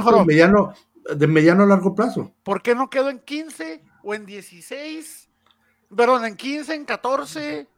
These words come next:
Speaker 2: Si hubiera, mira, si, si Bravos hubiera, hubiera entrado a la liguilla, que como estamos hablando ahorita, estuvo así hacerlo.
Speaker 1: Por el
Speaker 2: No sabemos
Speaker 1: sistema
Speaker 2: que
Speaker 1: ojete del
Speaker 2: no,
Speaker 1: fútbol
Speaker 2: no,
Speaker 1: mexicano.
Speaker 2: eh, no importa.
Speaker 1: O sea,
Speaker 2: Eh, que es, que es el mismo para todos los equipos.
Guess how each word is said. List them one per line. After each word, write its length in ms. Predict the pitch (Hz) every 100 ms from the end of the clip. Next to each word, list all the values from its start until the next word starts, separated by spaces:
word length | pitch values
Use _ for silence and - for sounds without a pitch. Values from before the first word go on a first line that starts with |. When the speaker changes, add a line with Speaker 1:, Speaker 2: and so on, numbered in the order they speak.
| _ _ _ _ _ _ _ _ _ _ _ - _
Speaker 2:
Si 140 | - 170
hubiera, 280 | 175 196 175
mira, 180 | 165 143
si, 320 | 151 147 151
si 120 | 160
Bravos 260 | 147 208 233
hubiera, 460 | 180 151 139 165 196 180
hubiera 200 | 143 147 175
entrado 220 | 190 185
a 60 |
la 40 | 170
liguilla, 380 | 127 131 196 _ -
que 140 | 117
como 180 | 127 113
estamos 320 | - 147 151
hablando 240 | 123 120
ahorita, 200 | 143 143
estuvo 320 | - - 139 147
así 260 | - 151
hacerlo. 520 | 131 131 175 151 135 - _ -
Speaker 1:
Por 200 | 247 247
el 80 | 240
Speaker 2:
No 40 |
sabemos 260 | 147 185 190
Speaker 1:
sistema 140 | 202
Speaker 2:
que 100 | -
Speaker 1:
ojete 480 | 269 247 - 233 285
del 80 | 190
Speaker 2:
no, 160 | 226 -
Speaker 1:
fútbol 280 | 202 220
Speaker 2:
no, 60 | 226
Speaker 1:
mexicano. 400 | 240 143 - 285
Speaker 2:
eh, 80 | 143
no 140 | 147
importa. 480 | 156 147 123 95 _ _ _
Speaker 1:
O 120 | 135
sea, 100 | 135 160
Speaker 2:
Eh, 80 | - -
que 100 | 175
es, 100 | 165 196 - - -
que 80 |
es 120 | 180 202
el 100 | 202
mismo 240 | 202 190
para 200 | 185 139
todos 140 | 156 156
los 100 | 151
equipos. 380 | 135 131 -